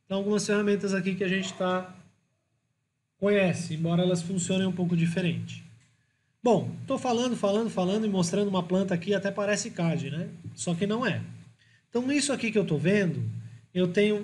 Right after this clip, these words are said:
vamos dar uma olhada aqui embaixo no Project Browser, tá? Essa parte de baixo é o nosso,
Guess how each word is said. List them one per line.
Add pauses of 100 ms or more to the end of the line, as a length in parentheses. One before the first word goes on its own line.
vamos
dar
uma
olhada
aqui
embaixo
no
Project
Browser,
tá?
Essa
parte
de
baixo (560)
é (540)
o
nosso,